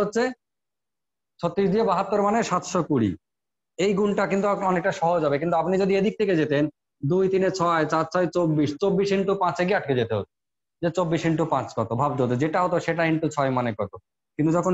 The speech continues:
পিছন দিক থেকে আসলাম, তখন কিন্তু আমার গুণটা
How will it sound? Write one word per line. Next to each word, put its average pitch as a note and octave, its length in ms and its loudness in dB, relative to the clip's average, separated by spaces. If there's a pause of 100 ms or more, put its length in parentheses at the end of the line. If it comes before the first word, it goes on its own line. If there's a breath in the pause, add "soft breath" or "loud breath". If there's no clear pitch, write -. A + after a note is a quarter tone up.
পিছন F3+ 300 0
দিক G3 160 0
থেকে F#3 220 2
আসলাম, C#3+ 340 2 (500)
তখন C#3+ 260 0 (120)
কিন্তু F3+ 320 2 (400)
আমার D3+ 180 2 (100)
গুণটা D3 260 2